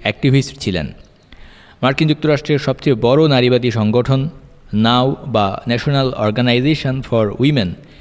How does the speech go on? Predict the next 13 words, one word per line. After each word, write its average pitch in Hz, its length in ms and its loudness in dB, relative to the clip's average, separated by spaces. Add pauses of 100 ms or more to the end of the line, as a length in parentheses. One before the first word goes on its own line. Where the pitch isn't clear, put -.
(240)
তিনি 143 220 0
এর 127 200 2
অন্যতম 127 480 0
প্রতিষ্ঠাতা। 110 640 -6 (920)
এছাড়া 151 320 2
নারীবাদী 147 500 2
আন্দোলনের 123 500 0
উত্থানে 123 400 0
তার 110 220 0
আরও 113 240 2
অনেক 123 260 0
ভূমিকা 104 320 0
রয়েছে। 95 400 -2